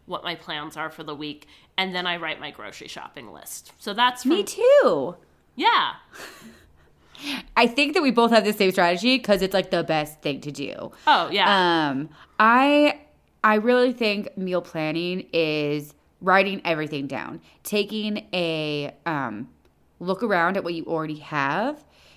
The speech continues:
Speaker 2: take an account of what is already in your fridge, in your fa-, pantry, in your freezer, and,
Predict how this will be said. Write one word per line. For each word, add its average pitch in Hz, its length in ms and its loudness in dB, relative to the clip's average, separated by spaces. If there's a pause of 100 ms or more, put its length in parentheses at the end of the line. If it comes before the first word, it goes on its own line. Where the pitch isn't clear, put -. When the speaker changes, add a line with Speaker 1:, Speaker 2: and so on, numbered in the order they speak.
(160)
Speaker 2:
take 185 420 -2
an 170 80 -6
account 160 680 -4
of 156 520 -4
what 165 400 -4 (180)
is 165 140 -6
already 160 260 -4
in 156 80 -8
your 143 80 -6
fridge, 190 400 -4
in 139 80 -8
your 139 100 -10
fa-, 165 220 -10
pantry, 151 260 -6
in 139 80 -6
your 139 100 -8
freezer, 127 460 -8 (520)
and, 170 480 0